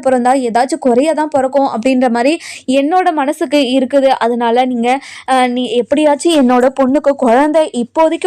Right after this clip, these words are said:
பிறக்காத மாதிரி பண்ணணும். இது ஏதாவது சூட்டு வலி மாதிரி இருக்கணும் கடவுளே,"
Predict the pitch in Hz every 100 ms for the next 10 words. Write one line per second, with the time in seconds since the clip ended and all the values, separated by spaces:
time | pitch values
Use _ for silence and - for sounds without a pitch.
0 | 370 269 277 294 277 254 277 254 254 254
1 | 233 233 233 226 233 285 - 294 320 294
2 | 269 247 262 285 269 262 254 254 247 254